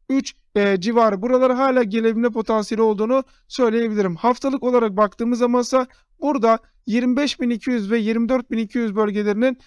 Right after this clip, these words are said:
yukarısına doğru bir kapanış yapması gerekiyor Bitcoin'in. Artık bu bölgelerin üzerine atarak bir ciddi bir rally başlatması gerekiyor. Ethereum tarafına baktığımız zamansa Ethereum tarafında da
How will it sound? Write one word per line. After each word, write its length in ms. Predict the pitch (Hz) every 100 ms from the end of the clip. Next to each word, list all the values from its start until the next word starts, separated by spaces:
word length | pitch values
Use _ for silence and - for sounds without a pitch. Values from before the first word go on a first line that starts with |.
| _
yukarısına 600 | 233 233 262 254 262 262
doğru 280 | 226 214 196
bir 160 | 262 254 _ _ - 254
kapanış 420 | 233 233 233 240
yapması 340 | - 220 226
gerekiyor 420 | 214 214 208 220
Bitcoin'in. 440 | 196 - 220 247 -
Artık 340 | - 247 226 190
bu 200 | 202 233
bölgelerin 340 | 226 214 208
üzerine 320 | 196 226 214
atarak 480 | - 196 240 247 254 - _ _
bir 80 | 220
ciddi 360 | 202 240 247 220
bir 120 | 208
rally 420 | 240 226 220 254 - _ -
başlatması 720 | 233 214 220 202 202 262 262 - _ -
gerekiyor. 480 | 226 214 190 185 165 _ _
Ethereum 460 | 240 247 285 269 254
tarafına 440 | 247 240 240 208
baktığımız 400 | 208 208 233 247
zamansa 440 | 247 247 247 262 254 _ _
Ethereum 480 | 247 247 269 262 233
tarafında 520 | 240 226 208 233 226
da 160 | 240